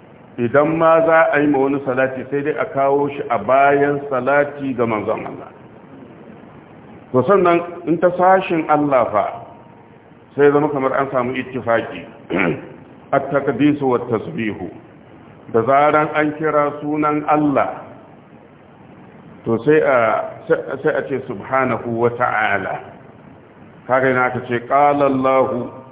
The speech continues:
ta ce subhanahu wa ta'ala mai tsarki da daukaka. Wa nahu zalika. Akan ce qala azza wa jalla. Qala azza wa jalla. Kuma akan ce qala Allah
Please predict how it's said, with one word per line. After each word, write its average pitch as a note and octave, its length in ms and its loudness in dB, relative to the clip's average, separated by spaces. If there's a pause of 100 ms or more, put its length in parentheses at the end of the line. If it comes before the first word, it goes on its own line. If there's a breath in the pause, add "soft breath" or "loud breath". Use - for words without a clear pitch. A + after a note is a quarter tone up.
(220)
ta C3+ 180 -2
ce C3 160 -6
subhanahu B2+ 480 0
wa A#2+ 120 -2
ta'ala A#2 400 0
mai A2 120 -2
tsarki B2+ 320 -2
da A2+ 120 -4
daukaka. G2 500 -4 (760)
Wa A#2 140 -4
nahu A2+ 240 0
zalika. F#2+ 460 -2 (840)
Akan B2+ 380 -2
ce A#2+ 220 -2 (420)
qala C#3+ 420 2
azza C#3 440 2
wa B2+ 160 4
jalla. A#2+ 500 -2 (1400)
Qala C#3+ 440 2
azza C3+ 440 0
wa C3 180 2
jalla. A#2 480 -2 (1040)
Kuma D3 220 2
akan D3+ 300 2
ce A#2 220 -4 (1080)
qala C#3+ 420 2
Allah C3+ 420 2